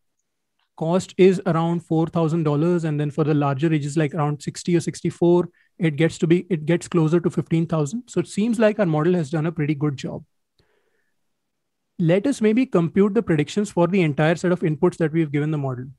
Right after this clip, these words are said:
So what is our inputs? Our inputs are simply the ages, right? So we, you can see here, our inputs are simply the ages.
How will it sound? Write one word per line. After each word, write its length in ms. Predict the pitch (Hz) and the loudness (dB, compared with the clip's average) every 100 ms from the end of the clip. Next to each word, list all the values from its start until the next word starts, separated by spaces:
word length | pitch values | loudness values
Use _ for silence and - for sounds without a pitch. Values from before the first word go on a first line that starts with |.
| _ _ _ | _ _ _
So 140 | - | -6
what 160 | 156 180 | -2 -2
is 120 | 180 | 0
our 100 | 208 | 0
inputs? 400 | 147 135 233 226 | 0 0 -2 0
Our 80 | 175 | 0
inputs 320 | 156 156 202 | 0 2 0
are 60 | 190 | 0
simply 280 | 175 165 185 | -2 2 0
the 160 | 175 | 2
ages, 320 | 147 135 123 - | 0 -2 -6 -8
right? 200 | 151 180 _ _ _ _ _ - | -12 -12 _ _ _ _ _ -6
So 360 | - 170 196 - | 2 2 2 -4
we, 400 | 165 208 226 214 _ _ _ _ - | 0 2 2 -2 _ _ _ _ -4
you 100 | 156 | -2
can 120 | 180 | 0
see 160 | 196 175 | 0 2
here, 180 | 202 254 - | 0 -2 -6
our 140 | 160 | -2
inputs 340 | 160 151 185 190 | 0 2 2 2
are 60 | |
simply 320 | 190 160 147 175 | 0 0 0 0
the 200 | 190 180 | 0 -2
ages. 360 | 135 131 120 | -2 -4 -10